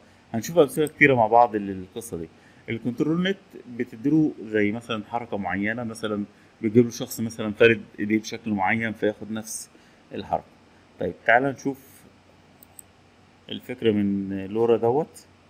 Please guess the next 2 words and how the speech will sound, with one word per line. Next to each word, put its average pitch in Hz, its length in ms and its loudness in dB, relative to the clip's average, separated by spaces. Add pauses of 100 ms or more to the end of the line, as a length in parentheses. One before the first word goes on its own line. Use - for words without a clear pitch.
(1200)
أهو. 110 160 -18 (1900)
ماشي. 117 260 -14